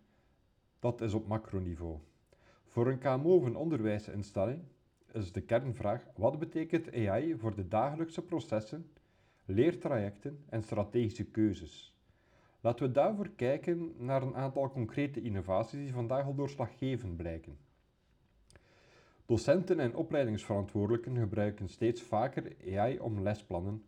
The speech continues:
oefenmateriaal of gepersonaliseerde opdrachten te maken. Een A I-assistent, gevoed met details zoals klasgrootte, leerdoelen en voorkennis, genereert lesplannen die afgestemd zijn op de specifieke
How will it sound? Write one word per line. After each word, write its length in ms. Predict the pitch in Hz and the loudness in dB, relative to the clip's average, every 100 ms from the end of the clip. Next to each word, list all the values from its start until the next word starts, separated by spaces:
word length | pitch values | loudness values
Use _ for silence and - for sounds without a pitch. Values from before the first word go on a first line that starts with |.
| _ | _
oefenmateriaal 760 | 117 117 107 104 - 101 95 101 - - | -6 -6 -2 -4 -2 0 0 -2 -10 -8
of 140 | 120 - | -6 -2
gepersonaliseerde 1000 | 110 - - - 123 104 104 117 117 | 2 2 2 0 0 2 4 2 2
opdrachten 560 | - 113 104 90 - 85 | -2 0 -2 -4 -8 -12
te 120 | - | -8
maken. 400 | 80 76 76 73 - _ _ _ _ - - - | -10 -10 -12 -16 -20 _ _ _ _ -20 -20 -12
Een 160 | - 104 | -2 2
A 220 | 110 120 | 4 4
I-assistent, 800 | 175 175 151 - 120 151 - - _ | 4 2 -2 -2 -2 -4 -8 -20 _
gevoed 520 | - 95 127 160 - | -6 -4 0 -2 -2
met 140 | 117 104 | -4 -2
details 640 | 92 107 123 123 - - _ - - - | 0 2 0 -2 -10 -20 _ -20 -20 -6
zoals 300 | 110 98 - | -2 -2 0
klasgrootte, 640 | 123 120 - 104 104 - - _ | 0 0 -2 -2 -2 -6 -16 _
leerdoelen 640 | 101 104 107 98 107 104 101 | 0 2 2 2 0 -2 -8
en 160 | - 95 | -8 -2
voorkennis, 680 | 90 120 - 90 104 110 - 110 | 2 2 2 -4 -4 -6 -12 -2
genereert 500 | 120 117 113 117 - | 0 2 2 2 2
lesplannen 640 | 117 - - 127 151 139 | 2 2 -2 -2 -2 -2
die 180 | 104 - | -2 -2
afgestemd 500 | 120 - - 143 135 | -4 -8 -6 -6 -2
zijn 200 | 143 139 | -2 -2
op 60 | |
de 80 | 98 | -4
specifieke 760 | 92 - 135 139 131 139 143 | -6 -6 -6 -6 -4 -4 -4